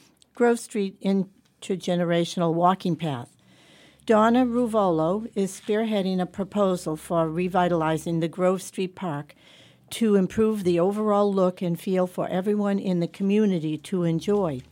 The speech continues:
"We'd like to create improvements while preserving as much open space as possible," said Ruvolo.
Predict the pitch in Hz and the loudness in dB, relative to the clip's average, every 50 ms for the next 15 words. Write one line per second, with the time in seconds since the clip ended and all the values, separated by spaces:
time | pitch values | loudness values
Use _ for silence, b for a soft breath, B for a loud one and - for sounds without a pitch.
0 | _ B B B B B B B B B B B B B B - 233 240 196 214 | _ B B B B B B B B B B B B B B 2 2 4 6 6
1 | 214 226 262 254 - - 302 294 - - 269 226 214 202 180 175 180 180 - 196 | 6 4 4 2 0 -2 -2 -2 -2 -4 -2 0 2 4 4 2 2 0 0 -2
2 | 190 185 - 214 240 240 233 214 - 160 156 147 147 143 - - 190 180 180 175 | -2 0 0 2 2 2 0 0 -2 -2 -2 -2 -4 -6 -8 -6 0 2 2 2
3 | 170 165 - - 208 196 196 214 214 214 202 214 202 185 175 170 170 - 202 214 | 2 0 -2 -2 -2 0 0 0 0 2 2 2 2 2 0 0 -2 -2 0 0
4 | 247 254 - 220 226 226 - 233 226 - - - 185 165 170 165 165 - 175 170 | 0 0 0 -2 -2 0 -2 -2 -4 -4 -6 -4 -2 0 0 -2 -2 -2 -4 -6
5 | 165 - - 196 180 175 170 - - 180 147 147 131 139 139 - - - - 196 | -6 -6 -4 -2 -2 -2 -2 -4 -6 -6 -6 -6 -6 -6 -8 -12 -16 -8 -2 -2
6 | 175 160 151 156 165 180 180 156 160 175 165 160 147 143 139 147 156 147 | 0 0 0 -2 -2 -2 -2 2 2 2 2 2 2 0 -4 -6 -10 -14